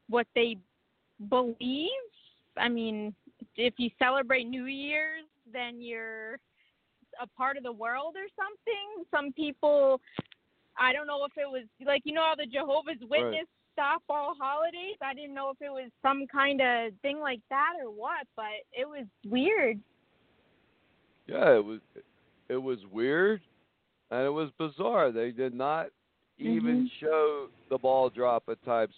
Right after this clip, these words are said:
Speaker 2: Square. I don't, I don't know what's with Fox. You're right, man. Maybe they're so afraid
Speaker 1: Yeah.
Speaker 2: of twenty twenty and Trump losing, they don't even wanna look at it. I don't know what their problem is. Like you
Speaker 1: Yeah,
Speaker 2: said, maybe
Speaker 1: I don't know
Speaker 2: this is
Speaker 1: because, yeah, because it was
Speaker 2: Yeah.
Speaker 1: what they were playing in its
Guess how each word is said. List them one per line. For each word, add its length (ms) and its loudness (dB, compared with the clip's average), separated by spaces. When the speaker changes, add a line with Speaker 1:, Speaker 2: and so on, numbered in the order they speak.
Speaker 2:
Square. 220 0
I 120 2
don't, 100 4
I 120 2
don't 140 -6
know 100 -6
what's 320 -4
with 180 -12
Fox. 260 -4
You're 120 -6
right, 220 4
man. 120 -8
Maybe 220 4
they're 220 -4
so 160 0
afraid 440 0
Speaker 1:
Yeah. 180 4
Speaker 2:
of 60 -2
twenty 300 -4
twenty 300 -2
and 100 -6
Trump 340 0
losing, 460 -2
they 140 4
don't 160 0
even 120 -6
wanna 200 0
look 280 -2
at 220 0
it. 80 -2
I 120 -2
don't 160 -4
know 100 -2
what 240 0
their 120 -4
problem 500 0
is. 140 -2
Like 180 2
you 100 2
Speaker 1:
Yeah, 300 6
Speaker 2:
said, 80 2
maybe 120 4
Speaker 1:
I 40 6
don't 200 0
know 240 -2
Speaker 2:
this 80 -4
is 80 -10
Speaker 1:
because, 180 -10
yeah, 480 -4
because 320 -4
it 140 -4
was 140 0
Speaker 2:
Yeah. 100 -2
Speaker 1:
what 260 4
they 160 -4
were 180 -4
playing 720 -4
in 100 -10
its 160 -8